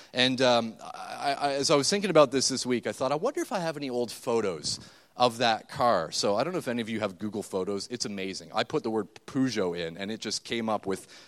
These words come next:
this old car that we owned. And I noticed a bit of a theme in the three photos that I found. Let's see if you can spot the theme. So this is photo number one of this old car that we had. All right? So before we go on, this,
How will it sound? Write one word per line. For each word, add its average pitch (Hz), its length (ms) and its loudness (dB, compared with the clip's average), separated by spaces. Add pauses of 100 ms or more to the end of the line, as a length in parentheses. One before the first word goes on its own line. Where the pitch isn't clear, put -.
(100)
this 107 160 -6
old 107 180 -4
car 117 320 2
that 92 100 -8
we 104 180 -6
owned. 101 340 -2
And 113 100 -2
I 123 80 -4
noticed 226 400 0
a 214 60 0
bit 185 120 2
of 170 80 0
a 156 60 -2
theme 123 480 0 (320)
in 143 140 -4
the 143 80 2
three 185 220 0
photos 165 360 4
that 151 120 2
I 139 100 4
found. 107 260 -6 (160)
Let's 247 220 2
see 233 160 0
if 202 100 -2
you 202 80 -4
can 180 140 -2
spot 147 320 2
the 120 60 -6
theme. 80 280 -10
So 143 140 -6
this 214 200 -2
is 226 120 -4
photo 190 260 4
number 165 260 4
one 101 400 2 (280)
of 113 100 -2
this 117 160 -4
old 131 240 0
car 110 400 2 (280)
that 113 120 -2
we 113 140 -2
had. 92 320 -4 (500)
All 123 100 2
right? 156 220 8 (720)
So 151 140 0
before 196 280 8
we 226 140 6
go 185 180 8
on, 104 400 0
this, 180 380 2